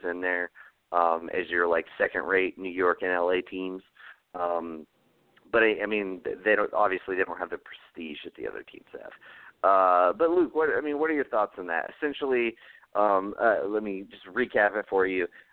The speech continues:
Uh, Jaylen Brown, Terry Rozier, uh, Marcus Morris, Gershon Yabusele, uh, and, uh, you know, uh, we'll say a, a, a couple, um, lottery picks.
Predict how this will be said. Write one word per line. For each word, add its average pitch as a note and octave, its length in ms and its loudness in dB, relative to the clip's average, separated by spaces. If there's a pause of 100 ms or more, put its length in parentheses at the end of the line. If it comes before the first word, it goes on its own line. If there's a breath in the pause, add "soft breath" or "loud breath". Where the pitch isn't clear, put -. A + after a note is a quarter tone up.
(100)
Uh, G2 280 6
Jaylen C#3 300 4
Brown, A2 340 0
Terry B2 280 2
Rozier, G2 640 0 (340 soft breath)
uh, F#2 180 0
Marcus A2 380 -4
Morris, G2+ 340 0 (180)
Gershon A2+ 380 0
Yabusele, F2+ 840 2 (360 loud breath)
uh, F2+ 320 4 (100)
and, F#2 500 -4 (340)
uh, - 80 -4 (120)
you F#2+ 160 -4
know, D#2+ 280 -8 (140)
uh, C#2 280 -2 (180)
we'll A2 340 0
say F#2 520 2
a, G#2+ 100 2 (160)
a, - 140 -2 (140)
a B2 60 -4
couple, B2 680 2 (420 soft breath)
um, F#2 540 0
lottery F2+ 640 -2
picks. F2 260 -4